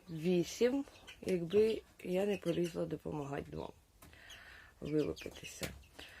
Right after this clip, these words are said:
А, отже, із десяти вісім мало бути. Це вісімдесят відсотків вилуп, я рахую, що це добрий вилуп. Всі десять були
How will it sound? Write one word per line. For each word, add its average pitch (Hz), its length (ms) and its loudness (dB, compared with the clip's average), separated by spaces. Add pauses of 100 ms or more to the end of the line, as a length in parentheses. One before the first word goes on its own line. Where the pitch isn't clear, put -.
(560)
А, 160 260 -2 (100)
отже, 175 520 2
із 165 180 0
десяти 208 840 0 (440)
вісім 180 720 -2 (240)
мало 165 380 2
бути. 147 340 -6 (760)
Це 175 200 2
вісімдесят 175 680 -2
відсотків 170 520 -4
вилуп, 196 420 2
я 160 160 -2
рахую, 160 360 -4
що - 180 -8
це - 160 -6
добрий 180 360 0
вилуп. 208 300 2 (840)
Всі 208 400 2
десять 185 500 2
були 170 520 0